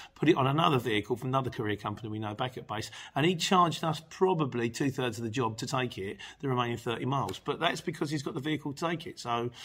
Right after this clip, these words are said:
he's a nice guy. He didn't, he didn't overcharge us. He charged us the money that was necessary. So the, the, the pain there lies with the original shipper who didn't know what he was doing, but then's on the phone telling us that we don't know what we're doing.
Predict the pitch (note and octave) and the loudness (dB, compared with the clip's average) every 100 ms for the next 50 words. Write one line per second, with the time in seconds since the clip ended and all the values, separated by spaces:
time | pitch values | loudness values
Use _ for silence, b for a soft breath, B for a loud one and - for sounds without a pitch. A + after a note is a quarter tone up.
0 | B - E3 F3+ F#3+ - G3 E3 C3 C#3+ | B 0 4 6 6 6 6 6 6 0
1 | D3 - E3 C#3 E3 C3 - D#3 D#3 B2 | 0 0 2 2 2 0 0 0 0 -4
2 | C3 C3+ D3 C#3+ C#3 D3 D3 D3+ - B2+ | -6 -6 -6 -4 -6 -4 -4 -4 -4 -4
3 | F3 - - G2 G#2 B2 A#2+ - B B | -4 -6 -8 -8 -6 -2 -4 -4 B B
4 | D3 D#3+ C#3+ C#3 - C#3 - E3+ F3 D#3+ | 0 4 4 4 0 -8 2 4 4 4
5 | D#3+ B2+ B2 C3+ B - D#3 A#2+ B2 B2+ | 2 2 -2 -4 B 0 2 4 2 4
6 | D3 F#3 B2 G#2 G#2 C3+ C#3 B - C#3+ | 4 4 0 -2 -4 -4 -6 B 2 2
7 | - G#3+ G3 G3+ C3+ B2 - A2+ A2+ G#2+ | 4 4 4 4 0 0 -2 -6 -4 -4
8 | A2+ B2 B - D3 C#3+ C#3 C3 - B2+ | -2 -4 B 0 2 2 0 0 0 -2
9 | A#2+ B2 A#2+ A#2+ - A#2+ A2 G#2 A2+ A#2 | -2 -4 -4 -6 -4 -2 -2 -4 -8 -10
10 | G2+ G2+ F#2 | -10 -10 -12